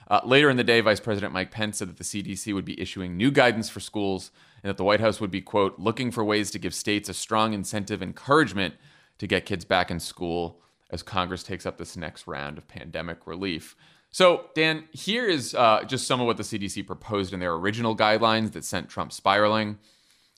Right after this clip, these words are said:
Desks at least six feet apart and facing the same direction.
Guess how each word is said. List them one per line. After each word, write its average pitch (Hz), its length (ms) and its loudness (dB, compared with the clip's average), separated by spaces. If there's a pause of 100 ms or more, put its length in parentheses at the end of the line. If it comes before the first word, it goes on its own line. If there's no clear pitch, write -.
(200)
Desks 110 440 0
at 117 100 0
least 113 220 0
six - 200 -4
feet 110 140 -2
apart 104 400 4
and 92 120 -12
facing 95 280 -2
the 87 80 -6
same 87 220 -6
direction. 95 600 -2